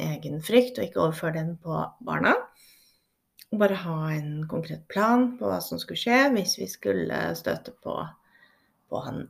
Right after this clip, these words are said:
igjen, og hvordan skal vi forholde oss til det. Og det er jo sånn jeg da kan snakke med barna om. Ehm, og som sagt, ta tilbake livet sitt litt etter litt, begynne å ta,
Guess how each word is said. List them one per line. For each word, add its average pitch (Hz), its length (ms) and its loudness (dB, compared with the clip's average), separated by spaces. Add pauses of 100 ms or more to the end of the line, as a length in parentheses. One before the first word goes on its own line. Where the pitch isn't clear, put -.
igjen, 151 600 -2
og 156 320 -6
hvordan 139 280 -4
skal - 200 -6
vi 151 100 -14
forholde 139 400 -2
oss - 160 -10
til - 140 -8
det. - 100 -8 (580)
Og 165 100 -4
det 180 120 6
er 151 140 4
jo 156 120 -4
sånn 156 220 -2
jeg - 200 -4
da 131 120 -4 (300)
kan - 140 -12
snakke - 400 -12
med 160 360 -10
barna - 260 -10 (240)
om. 320 140 4 (1000)
Ehm, 196 920 2 (880)
og 196 100 -10
som 214 140 -2
sagt, 202 480 -4
ta 196 160 0
tilbake 160 480 -4
livet 170 240 -2
sitt 247 340 4
litt 196 200 0
etter 190 200 -2
litt, 262 320 4
begynne 190 300 0
å 185 60 -12
ta, 185 180 -2